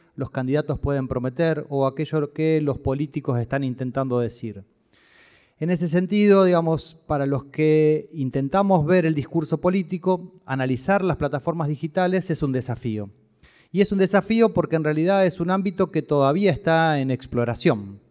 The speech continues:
Y es un desafío porque no sabemos de qué manera, ¿sí?, asir el objeto o de qué manera poder,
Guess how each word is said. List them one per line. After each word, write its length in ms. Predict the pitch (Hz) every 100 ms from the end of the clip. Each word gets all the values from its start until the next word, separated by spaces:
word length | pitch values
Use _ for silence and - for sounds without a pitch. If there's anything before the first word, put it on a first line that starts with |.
| _ _ _ _ _
Y 120 | 147
es 100 | 156
un 100 | 170
desafío 600 | 160 156 165 - 185 185
porque 400 | 185 180 180 180
no 180 | 156 175
sabemos 480 | 156 165 185 196 156
de 140 | 156
qué 140 | 151 196
manera, 760 | 180 180 208 208 175 180 160 151
¿sí?, 320 | - 165 170
asir 380 | - 123 - 175
el 100 | 156
objeto 600 | 139 - 196 175 - 156 147
o 140 | 139
de 140 | 139
qué 140 | 139 185
manera 500 | 180 175 185 175 -
poder, 480 | 151 160 170 160